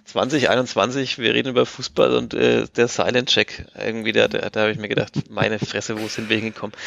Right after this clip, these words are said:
Ich, ich hab's unter der Woche, da, ich muss jetzt da nochmal ausholen und ich weiß, damit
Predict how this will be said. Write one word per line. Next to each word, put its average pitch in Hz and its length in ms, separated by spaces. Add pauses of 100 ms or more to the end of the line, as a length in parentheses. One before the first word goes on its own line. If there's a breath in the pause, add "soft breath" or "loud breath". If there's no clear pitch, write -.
(220 loud breath)
Ich, - 180
ich - 340
hab's - 140
unter 139 220
der 120 100
Woche, 127 240
da, 110 160
ich - 180
muss 110 140
jetzt - 180
da 110 60
nochmal 113 280
ausholen 135 360
und 113 160
ich - 160
weiß, 104 360
damit - 380